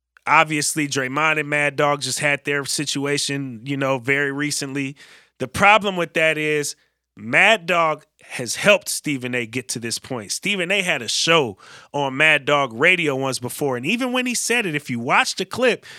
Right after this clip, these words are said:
Amari Stoudemire was on the panel at the time too. And Stephen A acknowledged all, he said what he said about Michael Jordan and how he actually was worse for the game because of the individuality component.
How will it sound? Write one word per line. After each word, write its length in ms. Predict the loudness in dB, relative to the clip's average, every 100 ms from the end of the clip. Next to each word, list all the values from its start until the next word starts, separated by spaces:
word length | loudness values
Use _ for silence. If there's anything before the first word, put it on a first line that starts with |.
| -10
Amari 420 | -6 -2 2 2 2
Stoudemire 680 | 2 4 4 2 2 2 0
was 160 | -2
on 140 | -2 -2
the 80 |
panel 420 | -2 0 0 2 0
at 140 | -2
the 60 | -4
time 320 | -4 -2 -2
too. 320 | -4 -4 -4 -10 -18 -4
And 160 | 0 0
Stephen 420 | -2 -2 0 0
A 200 | 2 2
acknowledged 580 | 2 -2 0 0 -2 -2
all, 160 | 0 0
he 160 | -2
said 320 | -4 -2 -2 -2
what 120 | -2
he 40 |
said 240 | -2 -2 0
about 280 | 0 -2
Michael 260 | 0 -2 -2
Jordan 400 | -4 -2 -2 -4
and 120 | -4
how 200 | 0 0
he 200 | 0 -4
actually 340 | -2 -4 -4 -4
was 180 | -6
worse 340 | -4 -4 -4 -4 -10 -20 -8
for 160 | -4
the 100 | -2
game 320 | -2 0 0
because 320 | -4 -4 -4 -4
of 60 |
the 180 | -6 -4
individuality 920 | -4 -2 -4 -4 -4 0 0 0 -6
component. 680 | -6 -8 -6 -4 -2 -2